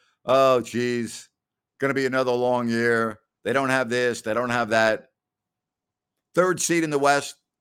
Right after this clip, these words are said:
Thrilling playoff series against the Warriors. Now, all of a sudden, they're clearly on their way. They got a very good team, an <laughs> exciting team.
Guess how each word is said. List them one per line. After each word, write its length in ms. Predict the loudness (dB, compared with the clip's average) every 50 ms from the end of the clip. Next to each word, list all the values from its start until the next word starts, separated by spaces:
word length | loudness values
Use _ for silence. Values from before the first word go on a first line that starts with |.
| _ _ _ _ _ _ -6
Thrilling 380 | 0 0 0 2 0 -4 -4
playoff 400 | -2 0 2 2 4 2 0 0
series 360 | -2 -6 -6 -6 -6 -6 -6
against 280 | -6 -6 -6 -6 -6 -6
the 80 | -8 -6
Warriors. 720 | -4 0 0 0 0 0 0 -2 -4 -6 -8 -12 -18 _ _ _ _ _ _ _ _ _ _ _ _
Now, 160 | 2 2 4
all 140 | 4 4 4
of 80 | 2 0
a 40 | -6
sudden, 380 | -4 -2 -2 0 0 -2 -2
they're 400 | -2 0 0 0 0 -2 -4 -8 _ _ _ _ _ _
clearly 580 | -6 -4 -2 0 0 0 0 0 0 -2 -6 -10 _ _
on 220 | -2 -2 -2 0
their 100 | -2 -2
way. 440 | 0 2 2 2 2 0 -2 -8 -14 _ _ _ _ _ _ _ _ _ _ _ _ _ _ -2
They 80 | 2
got 140 | 2 2 2
a 100 | 0 -6
very 300 | -4 -2 0 0 0 0
good 240 | -2 -4 -4 -4 -4
team, 260 | -6 -4 -4 -4 -6
an 100 | -6 -6
<laughs> 0 |
exciting 680 | -8 -8 -10 -12 -8 -2 -2 -2 0 -2 -4 -6 -12 -10
team. 420 | -6 -6 -4 -2 -2 -4 -6 -10